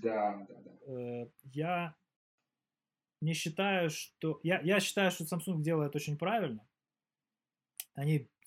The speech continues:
Speaker 2: они пробуют, они стараются, но мне кажется, что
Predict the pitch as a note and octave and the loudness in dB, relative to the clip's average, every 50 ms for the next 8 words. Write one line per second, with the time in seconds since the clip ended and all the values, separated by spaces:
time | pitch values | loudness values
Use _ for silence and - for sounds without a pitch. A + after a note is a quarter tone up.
0 | - - - C#3+ D3 D#3 D#3 D3+ D#3 F#3 F3+ D3+ C3+ - B2+ B2 B2+ B2+ - - | -18 -10 -4 0 2 2 4 4 4 4 4 4 2 0 0 -4 -6 -6 -6 -4
1 | C3 C#3+ D3+ D3+ C3 A2 - - G2 - A2+ B2+ C#3 D3 D#3 D#3+ D#3 E3+ E3+ E3+ | -2 0 0 0 -2 -4 -6 -12 -14 -12 -10 -6 -4 -2 -2 -2 0 0 -2 -2
2 | D#3+ D#3 D#3 D3 D3 - - - D3 D3 D3 D3 C#3+ - - | -2 -2 -4 -6 -6 -6 -6 -4 -4 -2 -2 -2 -4 -6 -8